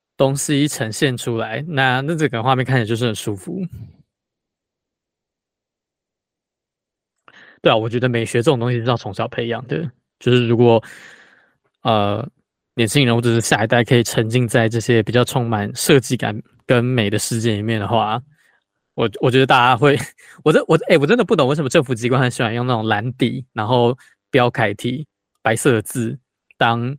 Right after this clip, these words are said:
就是荧幕欸。他们，他们，他们都不会觉得眼睛很痛吗？还是那个是一种，就是你知道Y two K，有，有点那种，像那种千-，千禧世代的那种感觉。<laughs> 你不，你不觉得这个画面看起来就很像，如果它下面的时间是一九九，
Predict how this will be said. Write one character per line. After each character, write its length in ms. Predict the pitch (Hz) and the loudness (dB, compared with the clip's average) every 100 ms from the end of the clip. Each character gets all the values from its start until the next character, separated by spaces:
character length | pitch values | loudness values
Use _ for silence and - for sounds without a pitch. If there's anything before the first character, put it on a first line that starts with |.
| - _ _ _ _ _ _ _ - | -14 _ _ _ _ _ _ _ -6
就 100 | 135 | -4
是 140 | 131 | -4
荧 80 | 113 | -6
幕 160 | 123 | -6
欸。 60 | 117 | 0
他 120 | 143 | 0
们， 80 | 185 | 2
他 140 | 185 | 2
们， 140 | 170 165 - | 2 -2 -4
他 100 | 208 | 0
们 80 | 196 | 2
都 80 | |
不 100 | 170 | 4
会 60 | 151 | 4
觉 120 | 135 | 4
得 60 | 123 | 2
眼 140 | 107 | 0
睛 120 | 107 | -4
很 60 | 120 | -4
痛 160 | 123 113 | -4 -2
吗？ 80 | 104 | -2
还 80 | |
是 100 | 117 | 0
那 80 | 160 | 2
个 80 | 156 | 2
是 140 | 156 | 0
一 40 | 147 | -2
种， 240 | 127 107 - | -4 -6 -8
就 120 | - | -6
是 20 | |
你 80 | 120 | -4
知 60 | 107 | 0
道 100 | 123 | 2
Y 200 | 120 117 | 2 2
two 180 | 139 110 | 2 0
K， 240 | - 110 | -2 -2
有， 80 | 113 | -2
有 60 | |
点 200 | - 123 | 0 0
那 80 | 117 | 0
种， 160 | 120 - | -2 0
像 160 | 139 | 0
那 80 | 120 | 2
种 140 | 110 117 - _ _ _ _ | -2 -4 -16 _ _ _ _
千-， 260 | - 160 170 - _ _ _ | 0 0 0 -10 _ _ _
千 260 | - 180 202 | -2 2 2
禧 240 | 196 127 | 2 -2
世 260 | 113 - 147 | -4 0 2
代 200 | 135 123 | 2 2
的 80 | 110 | 0
那 60 | |
种 100 | 123 | -2
感 160 | 113 131 | -2 -4
觉。 260 | - - - - _ | -4 -4 -4 -12 _
<laughs> 240 | - - - | -20 -12 0
你 80 | 151 | 0
不， 120 | 294 | 2
你 100 | 160 | 2
不 80 | 214 | 4
觉 80 | 269 | 4
得 80 | 185 | 6
这 80 | |
个 100 | 220 | 6
画 120 | 175 180 | 4 2
面 120 | 180 | 2
看 140 | 208 | 2
起 60 | 147 | 2
来 100 | 123 | 2
就 100 | 160 | 0
很 80 | 123 | 2
像， 240 | 156 139 | 0 0
如 80 | 143 | 0
果 80 | 165 | 2
它 160 | 139 143 | 2 0
下 120 | 170 | 0
面 120 | 143 | -2
的 80 | 131 | -4
时 160 | - | -6
间 120 | 120 123 | -6 -4
是 200 | 156 139 | -4 -4
一 160 | 143 | -4
九 180 | 131 117 | -2 -2
九， 200 | 120 | -2